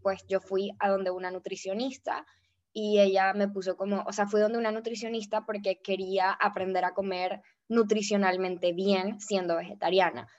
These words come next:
Yo ya llevaba un rato siendo vegetariana, pero sentía que no lo estaba haciendo del todo bien. Entonces fui a la nutricionista por eso, pero resulta, bueno, igual me estoy yendo a otro tema, pero, pero bueno, después llegaré al punto. Eh,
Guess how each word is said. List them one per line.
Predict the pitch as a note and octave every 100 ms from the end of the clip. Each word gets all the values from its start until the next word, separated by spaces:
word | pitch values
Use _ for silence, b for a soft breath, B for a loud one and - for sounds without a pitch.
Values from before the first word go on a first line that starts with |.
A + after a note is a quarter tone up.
| b
Yo | G3+
ya | G3+ F#3+
llevaba | G3 G3+ G3+ A#3+ -
un | G3+
rato | G3 F#3
siendo | F#3 G3 F#3+
vegetariana, | G3+ G#3 A3 B3 C#4
pero | C4 G#3+
sentía | G3+ F#3+ G3 F#3+
que | G3+
no | G3
lo | F3+
estaba | - F#3
haciendo | F3+ F#3 F3+ F#3
del | F3 E3+
todo | E3+ E3+
bien. | F3+ F3 F3+ - b b -
Entonces | G#3 G3+ G3 F#3
fui | G#3
a | G3
la | F#3+
nutricionista | G3 G#3 G#3 F#3 F#3 F3 F#3 F#3+ - _ _ _
por | B3+ D4+
eso, | C#4+ - A#3+ B3+ -
pero | G#3+ G#3
resulta, | G3 G#3 G3 G3 F#3+
bueno, | G3 F#3+
igual | F3+ F#3
me | F#3
estoy | F3+ G3
yendo | F#3 F#3 G3+ - -
a | F#3+
otro | F3 F3+ F3
tema, | F3+ D#3+ F3 A#3 _
pero, | - F3+ F3 E3 D#3+ - -
pero | G3 F#3+
bueno, | F3+ D3+ C#3+
después | F#3 G3 G3 G3
llegaré | F#3+ F#3 F3
al | E3+
punto. | E3+ D#3 D#3 C#3 - B B B -
Eh, | G3+ G3 G3 F#3+